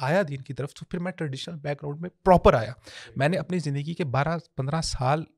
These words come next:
बाकायदा इल्म को दिए हैं, मदरसे को दिए हैं। मैंने घुटना बांध के,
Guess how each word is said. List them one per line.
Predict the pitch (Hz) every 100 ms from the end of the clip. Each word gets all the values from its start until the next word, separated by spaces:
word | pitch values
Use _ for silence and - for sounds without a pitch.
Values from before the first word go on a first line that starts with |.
| 135
बाकायदा | 131 - 127 156 -
इल्म | 143 160
को | 165
दिए | 131 131 147
हैं, | 170
मदरसे | 135 127 131 175
को | 165 147
दिए | 123 143
हैं। | 160
मैंने | 139 156
घुटना | 131 120 151
बांध | 147 123 139 170
के, | - 143